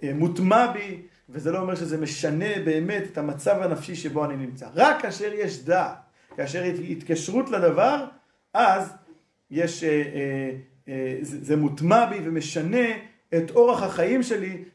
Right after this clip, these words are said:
וגורם שאהבת השם ויראת השם יהיו אמיתיות. ועל כן הדעת הוא קיום המידות וחיותן. זה בדיוק מה שהדעת עושה, זה מקיים את המידות, שזה לא יהיה משהו רגעי וחולף.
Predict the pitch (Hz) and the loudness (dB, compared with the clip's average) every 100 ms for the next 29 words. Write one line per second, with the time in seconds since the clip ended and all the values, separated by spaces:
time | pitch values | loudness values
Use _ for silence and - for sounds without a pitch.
0 | - 147 156 196 214 - 175 165 151 151 | -10 -6 -2 0 -2 0 4 6 4 4
1 | 208 180 202 190 170 202 190 185 165 175 | 2 0 -4 -2 -2 -2 -4 -4 -2 0
2 | 160 147 151 151 139 - - _ _ _ | 0 -2 0 -2 -2 -10 -20 _ _ _
3 | 135 139 143 240 277 240 - 240 262 233 | -4 -2 2 4 4 4 2 4 4 2
4 | 214 208 - 220 208 294 277 240 180 220 | -2 -8 -4 -2 2 2 0 -2 2 4
5 | 294 294 - _ _ 135 165 196 190 196 | 4 2 -10 _ _ -6 -2 0 0 2
6 | 240 254 156 - - _ _ _ _ _ | 4 4 0 -6 -18 _ _ _ _ _
7 | _ _ _ - 208 214 247 240 233 220 | _ _ _ -4 -2 0 2 2 4 4
8 | 175 247 247 233 247 226 196 175 190 196 | 6 6 4 2 2 0 0 -4 -2 0
9 | 220 277 294 240 202 175 165 233 240 240 | 4 4 4 2 0 -4 0 2 4 4
10 | 254 - 240 208 170 269 247 247 226 247 | 2 0 -4 -4 -2 0 2 0 2 6
11 | 269 - | 4 4